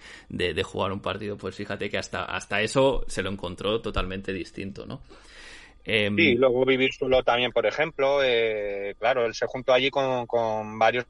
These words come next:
Speaker 2: aspectos negativos. El aspecto personal de, de, de vivir solo,
Speaker 1: Sí.
Speaker 2: o sea, vivir en un, y en un pueblecito de, de al lado de, de Portland que se llamaba Beaverton,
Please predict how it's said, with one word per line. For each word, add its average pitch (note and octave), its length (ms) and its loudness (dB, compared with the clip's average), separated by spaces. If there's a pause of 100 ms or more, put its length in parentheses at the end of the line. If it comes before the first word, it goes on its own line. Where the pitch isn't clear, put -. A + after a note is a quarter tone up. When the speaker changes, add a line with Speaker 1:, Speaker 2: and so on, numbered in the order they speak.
Speaker 2:
aspectos C3 380 0
negativos. B2+ 500 0
El A2+ 140 0
aspecto A#2 380 -2
personal B2+ 520 0 (640)
de, A2 380 4
de, G2+ 340 2
de G2 160 -2
vivir G#2 240 -4
solo, C#3 380 4 (480)
Speaker 1:
Sí. - 180 -16
Speaker 2:
o - 20 -8
sea, G#2+ 260 2
vivir G2+ 260 -2
en A2+ 120 -2
un, A2+ 600 -6
y A#2 240 -2
en A2 140 0
un A#2 420 -6
pueblecito A#2+ 600 2
de, A2+ 200 6
de A2 100 4
al A2 140 4
lado A2+ 260 4
de, A2 340 -2
de A2 160 -4
Portland B2 360 0
que G#2 120 -2
se - 80 -10
llamaba G#2+ 600 2
Beaverton, C3 600 0